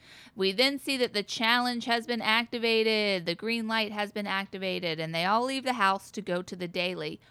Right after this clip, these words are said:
which, by the way, Nick brought up. They are saying the daily on the show,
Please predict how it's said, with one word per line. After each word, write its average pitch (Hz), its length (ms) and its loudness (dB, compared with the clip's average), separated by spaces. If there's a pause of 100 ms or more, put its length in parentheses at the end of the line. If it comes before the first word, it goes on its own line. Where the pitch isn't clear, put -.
which, 302 280 0
by 285 180 4
the 254 100 -6
way, 214 340 2
Nick 214 380 -2
brought 190 280 4
up. 165 260 2 (340)
They 226 160 6
are 311 140 6
saying 214 560 0
the 196 100 -2
daily 185 640 2
on 180 180 -4
the 185 80 -4
show, 180 680 2